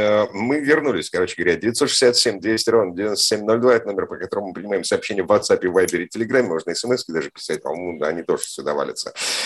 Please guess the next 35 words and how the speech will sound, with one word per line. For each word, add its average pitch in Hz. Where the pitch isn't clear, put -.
А, 135
значит, 147
э, 117
нас 156
еще 160
спрашивают. 85
Семидесятый 110
из -
Кемерово 80
пишет: -
«Уважаемые 131
эксперты -
Осиповы, 95
подскажите, 110
может, 104
эта 117
тема 117
обсуждалась 123
или, 101
может 104
быть, 110
что-то 120
слышали? 175
Не 90
собираются 139
ли 117
чиновники 117
убрать 101
заградительные 95
пошлины 113
на 87
ввоз 92
авто 90
из 80
Японии? 143